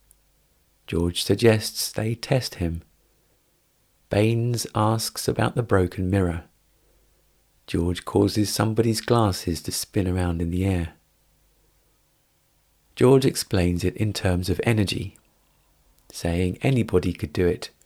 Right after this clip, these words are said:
The press ask about the light in the sky. George talks about aspen trees in Colorado that share a root system. The press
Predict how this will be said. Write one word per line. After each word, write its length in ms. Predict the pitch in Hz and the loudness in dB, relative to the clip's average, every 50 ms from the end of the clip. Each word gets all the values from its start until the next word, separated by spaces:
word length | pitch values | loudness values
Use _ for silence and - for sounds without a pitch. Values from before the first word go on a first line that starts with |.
| _ _ _ _ _ _ _ _ _ _ _ _ _ _ _ _ _ _ _ | _ _ _ _ _ _ _ _ _ _ _ _ _ _ _ _ _ _ _
The 80 | - 95 | -6 -6
press 460 | - - - 92 110 113 - - - - - | -4 0 2 2 2 2 0 -4 -8 -4 0
ask 400 | 101 98 107 123 131 - - 110 | 0 2 2 2 0 -2 -4 -4
about 240 | 110 117 117 - - | -2 -2 -2 0 0
the 100 | 131 127 | 2 2
light 400 | 139 147 135 104 - - - - | 4 4 4 2 0 0 -2 -2
in 80 | 98 | -2
the 80 | 98 101 | 0 -2
sky. 560 | - - - - 117 110 98 87 85 82 - _ _ _ _ _ _ _ _ _ _ _ _ _ _ _ _ _ _ _ _ _ _ _ _ _ _ _ _ _ | -4 -6 -4 0 0 2 2 2 0 -2 -8 _ _ _ _ _ _ _ _ _ _ _ _ _ _ _ _ _ _ _ _ _ _ _ _ _ _ _ _ _
George 400 | - 90 87 87 92 87 - - | -2 0 2 2 0 0 -4 -4
talks 400 | - - 101 101 - - - - | 0 2 2 2 2 0 -4 -2
about 280 | 104 113 113 113 - - | 0 0 0 -2 -2 -2
aspen 480 | - 127 127 - - - - 87 85 82 | -4 -2 -2 -4 -6 -6 -2 -2 -2 -2
trees 540 | 78 - - 92 87 87 90 90 - - - | -4 -2 -2 0 0 0 -2 -6 -8 -14 -8
in 160 | - - 98 92 | -6 -4 -4 -4
Colorado 760 | - - 113 107 107 110 120 123 117 107 101 90 85 85 - - _ _ _ _ _ | 0 2 4 4 6 4 4 4 2 2 2 0 0 0 -2 -8 _ _ _ _ _
that 120 | - - | -4 -2
share 440 | - - - 127 113 113 113 113 - | -2 -2 0 2 2 4 4 2 2
a 80 | 120 117 | 0 0
root 280 | 110 117 113 - - - | 2 2 2 0 0 -4
system. 500 | - - 85 82 - - - 82 82 78 - _ _ _ _ _ _ _ _ _ _ _ _ _ _ _ _ _ _ _ _ _ _ _ _ _ _ - | -4 -4 -4 -6 -6 -6 -8 -8 -8 -10 -14 _ _ _ _ _ _ _ _ _ _ _ _ _ _ _ _ _ _ _ _ _ _ _ _ _ _ -10
The 80 | - | -10
press 400 | - - - 95 101 101 - - | -4 0 0 2 2 0 -2 -6